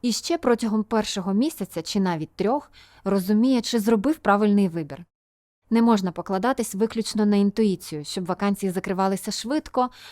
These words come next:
команда залучала своїх кандидатів, а бізнес цінував вас як спеціаліста. Для якісної роботи потрібні знання у вигляді інструментів та механік,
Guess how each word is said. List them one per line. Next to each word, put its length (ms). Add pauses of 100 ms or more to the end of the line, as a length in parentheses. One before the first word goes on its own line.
(120)
команда 400
залучала 520
своїх 460
кандидатів, 600 (100)
а 100
бізнес 400
цінував 580
вас 280
як 200
спеціаліста. 760 (560)
Для 140
якісної 600
роботи 440
потрібні 540
знання 540 (380)
у 80
вигляді 500
інструментів 720 (120)
та 100
механік, 540